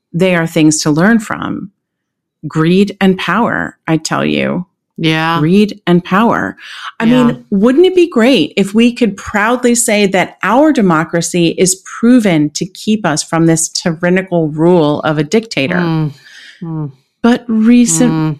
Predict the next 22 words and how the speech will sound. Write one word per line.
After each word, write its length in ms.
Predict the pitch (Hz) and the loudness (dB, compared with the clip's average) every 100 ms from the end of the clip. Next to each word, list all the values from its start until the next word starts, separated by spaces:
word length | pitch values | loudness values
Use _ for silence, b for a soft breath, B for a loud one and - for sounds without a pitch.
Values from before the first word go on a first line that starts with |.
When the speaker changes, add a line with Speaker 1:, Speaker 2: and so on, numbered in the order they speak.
| - | -4
Speaker 1:
years 580 | - 247 359 233 185 - | 2 4 4 2 0 0
have 160 | 220 | 0
shown 300 | - 233 240 | 0 2 4
us 480 | 226 220 214 - - | 4 2 0 -4 -4
where 340 | 214 226 220 - | -2 0 2 0
our 260 | 214 214 220 | 0 0 2
own 200 | 220 233 | 2 4
government 460 | 220 262 214 185 190 | 2 4 4 2 0
is 120 | 180 | 0
weak 520 | 170 233 220 - - - | 2 0 0 -4 -10 0
and 160 | 185 | 2
susceptible 680 | 170 190 208 196 190 185 180 | 2 0 -2 0 0 2 2
Speaker 2:
Mm. 80 | 175 | 2
Speaker 1:
to 60 | 185 | 0
someone 340 | 190 185 180 | 0 2 0
who 160 | 180 180 | 2 2
might 340 | 170 170 - | 2 2 -2
want 220 | 175 165 | -2 0
to 80 | 196 | -2
rule 520 | 190 220 294 196 190 165 | -2 4 4 4 0 2
more 380 | 160 151 160 - | 2 2 0 -2
absolutely. 840 | 156 156 - 190 285 - 156 | -4 -4 -4 0 0 2 -2